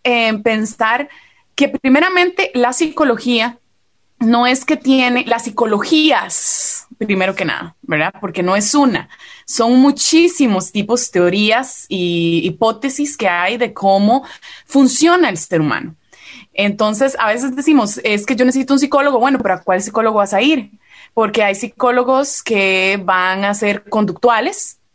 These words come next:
por ejem-, por ejemplo, ¿verdad? O más bien con una línea más como la de Freud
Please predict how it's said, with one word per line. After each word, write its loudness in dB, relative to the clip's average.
por -2
ejem-, -4
por -2
ejemplo, -2
¿verdad? -2
O 4
más 2
bien -2
con 0
una 4
línea 0
más -2
como -2
la 2
de 0
Freud 2